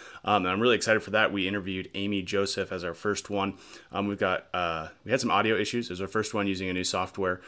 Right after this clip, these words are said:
uh, and so Johnny's gonna try to make that, uh, a little more clean, and then I'm gonna record hopefully a couple more this week, and we'll start trickling those out within the next few weeks, but really excited for that because one thing I've realized is when it comes to,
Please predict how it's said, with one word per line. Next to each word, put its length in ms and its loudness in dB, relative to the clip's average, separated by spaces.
uh, 160 0
and 100 -4
so 260 0
Johnny's 340 -4
gonna 140 -10
try 180 -6
to 100 -4
make 280 -6
that, 360 -4
uh, 240 -6
a 60 -4
little 200 4
more 200 6
clean, 340 0
and 260 -4
then 140 -2
I'm 80 -2
gonna 160 -4
record 540 -4
hopefully 340 -2
a 60 -2
couple 240 -6
more 160 -2
this 240 -6
week, 360 -6
and 140 -8
we'll 160 -4
start 300 -4
trickling 380 -8
those 280 -4
out 360 -4
within 280 -4
the 60 -2
next 280 -4
few 240 -2
weeks, 220 -2
but 100 -2
really 220 2
excited 400 0
for 100 -10
that 240 2
because 380 -6
one 140 2
thing 160 2
I've 140 0
realized 540 2
is 360 -4
when 160 -4
it 80 -10
comes 360 -2
to, 320 -2